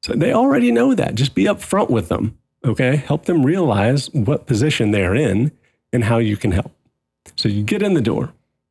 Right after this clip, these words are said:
be enthusiastic, be overly enthusiastic. I have heard so, so many times people win the listing, not because they're the best, not because they're the most experienced or they're the most prepared,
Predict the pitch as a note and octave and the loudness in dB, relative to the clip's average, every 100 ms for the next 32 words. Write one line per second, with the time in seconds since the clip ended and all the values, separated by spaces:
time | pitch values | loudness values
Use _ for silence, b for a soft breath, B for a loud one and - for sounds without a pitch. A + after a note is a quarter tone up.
0 | - G2 A#2 A#2+ F3 C3 C3+ - C3+ C3 | -6 -2 0 2 2 2 0 0 0 2
1 | B2 C3 A#2+ A2+ G2+ - F2+ - _ _ | 2 2 2 0 -2 -4 -6 -6 _ _
2 | _ _ _ _ - - - E3 C#4 D#3+ | _ _ _ _ -4 -4 -2 -2 0 0
3 | D#3+ D3+ D3 B2 B2 G#2+ G#2+ - - - | 2 2 2 0 0 0 0 -2 -4 -8
4 | - _ _ _ _ _ _ - B2 D3 | -10 _ _ _ _ _ _ -2 0 0
5 | D3+ B2+ - - D3+ D#3 C3 G3+ G#3+ G3 | 0 -2 -4 -4 0 0 -2 -2 0 0
6 | F3+ C#3+ A2+ - C3+ - - D#3 D3 A#2+ | 0 0 -2 -4 -10 -10 -4 -2 0 0
7 | F#2+ A2 C#3+ C#3 A2+ A#2+ F3 G3+ G3 _ | 0 0 2 2 0 0 -2 -2 -6 _
8 | _ - - - C#3 F3+ D#3 F#3+ G3 C#3+ | _ -6 -2 0 0 0 0 0 0 0
9 | B2 - - - _ - A2 B2 C3+ D3 | -2 -4 -12 -20 _ -4 -2 0 0 2
10 | D#3 D#3+ E3+ D#3+ - - C#3+ C#3 C#3 C3+ | 2 2 0 -2 -6 -2 0 0 0 0
11 | - A2 G2+ G#2 G#2 A#2+ - - D3 G3+ | 0 -2 0 0 0 -2 -4 -12 -6 -2
12 | G3 G2 A2 D3+ | 0 0 0 -2